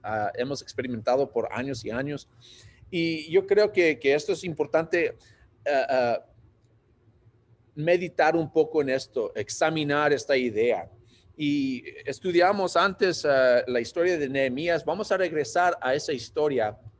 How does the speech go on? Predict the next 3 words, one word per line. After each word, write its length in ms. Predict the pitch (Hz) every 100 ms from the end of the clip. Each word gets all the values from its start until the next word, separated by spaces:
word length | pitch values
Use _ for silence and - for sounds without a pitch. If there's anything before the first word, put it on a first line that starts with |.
| _ _ _ _ _ _ _ -
Nehemías 560 | 123 139 147 165 165 147
capítulo 520 | 156 - 151 160 135
cinco. 520 | - 170 170 104 87